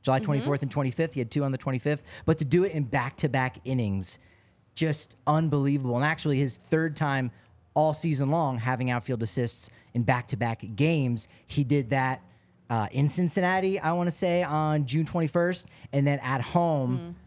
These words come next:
Speaker 2: Mm.
Speaker 1: uh, after an off day against the Angels on June twenty-third. So people, uh, have not learned their lesson just yet.
Speaker 2: <laughs>
Speaker 1: Don't run on Nolan Jones.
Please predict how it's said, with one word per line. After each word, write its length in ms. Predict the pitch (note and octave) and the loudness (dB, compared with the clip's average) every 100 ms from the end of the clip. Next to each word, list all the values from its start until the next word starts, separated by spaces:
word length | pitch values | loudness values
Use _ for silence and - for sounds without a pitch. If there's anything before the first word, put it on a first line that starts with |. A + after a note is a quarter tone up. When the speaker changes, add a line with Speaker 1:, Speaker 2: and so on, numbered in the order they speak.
| - | -8
Speaker 2:
Mm. 60 | A#2 | -2
Speaker 1:
uh, 60 | A#2 | 0
after 260 | B2 - | 0 2
an 80 | C3 | 2
off 220 | C3 C3 | 2 0
day 260 | C3 A2+ A2 | -2 -2 -2
against 400 | A#2 G#2+ A#2+ A2 | -4 0 -2 -2
the 160 | A#2 A2+ | -2 0
Angels 440 | A#2 A#2 A2 G2+ | 0 0 0 -2
on 280 | - A2 A2 | -2 -2 0
June 180 | G2 A2 | 0 -2
twenty-third. 680 | - A2+ G#2+ - G#2+ G2+ F2+ | -2 -2 -2 -2 -2 -2 -4
So 420 | A#2 A2 G#2+ G2+ - - _ _ _ _ _ - | -2 0 -2 -6 -12 -20 _ _ _ _ _ -6
people, 520 | - E3+ G#3+ G3 G3 | -2 0 2 2 2
uh, 320 | F#3 F#3 F3+ F3 | 2 2 0 0
have 160 | D3+ | 0
not 160 | E3 A3 | 0 0
learned 160 | A3 A3+ | 0 2
their 100 | G#3+ | 2
lesson 300 | A#3 D4 E3 | 0 -2 0
just 200 | D3 C3+ | 0 0
yet. 220 | A2 - G3+ | -2 -4 -2
Speaker 2:
<laughs> 440 | D#4+ F4 D#4+ D4 | 0 2 0 0
Speaker 1:
Don't 340 | - C4+ A#3+ - - | 2 2 -2 -6 -2
run 520 | E3 F#3 D3 C#3+ D#3 - _ _ - | 0 2 0 -2 -6 -12 _ _ 0
on 140 | E3 | 2
Nolan 300 | D#3+ F3 F3+ | 2 2 0
Jones. 280 | E3+ C4 | 0 -2